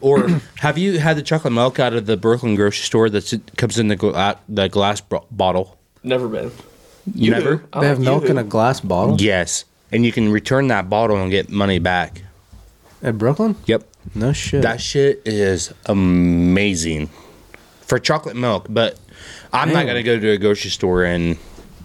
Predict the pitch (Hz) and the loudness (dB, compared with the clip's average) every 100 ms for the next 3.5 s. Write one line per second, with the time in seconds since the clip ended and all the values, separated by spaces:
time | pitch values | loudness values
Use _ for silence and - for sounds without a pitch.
0 | - - - - - 113 - 85 - - | -20 -20 -20 -6 -2 -2 -2 -8 -8 -8
1 | - 92 - 57 55 - - - - - | -6 -6 -6 -10 -10 -10 -10 -14 -18 -20
2 | - - - 120 156 127 131 107 120 135 | -20 -12 -8 -2 0 2 0 0 0 -2
3 | 107 104 139 135 | -4 -2 0 0